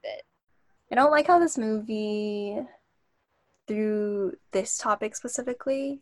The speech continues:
Speaker 2: he's out of balance. That's why he's acting like this. No matter how much trauma you've had in life, I don't think that ever gives you an excuse to be an asshole to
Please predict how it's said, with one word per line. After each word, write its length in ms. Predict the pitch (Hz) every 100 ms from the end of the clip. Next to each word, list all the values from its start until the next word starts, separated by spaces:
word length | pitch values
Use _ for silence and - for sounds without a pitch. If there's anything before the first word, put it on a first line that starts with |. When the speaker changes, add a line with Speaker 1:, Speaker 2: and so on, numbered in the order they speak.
| _
Speaker 2:
he's 520 | - - - 240 240
out 200 | - 233
of 140 | 233 233
balance. 480 | 208 214 185 -
That's 160 | 214 -
why 60 | 233
he's 180 | 226
acting 360 | - 190 - 185
like 240 | 180 175
this. 480 | - - 226 - - - - - - - - _ -
No 120 | 233
matter 260 | 247 320 349
how 140 | 202
much 200 | 185 196
trauma 340 | - 175 180 190
you've 220 | 185 175
had 220 | 165 165
in 100 | 196
life, 360 | 214 226 247 208
I 40 |
don't 160 | 196 196
think 160 | 196
that 120 | 185
ever 180 | 175 175
gives 300 | 175 175 190
you 60 | 175
an 80 | 170
excuse 560 | - - 170 165 -
to 280 | - - 180 -
be 140 | 185 180
an 40 |
asshole 400 | - - - -
to 360 | - - -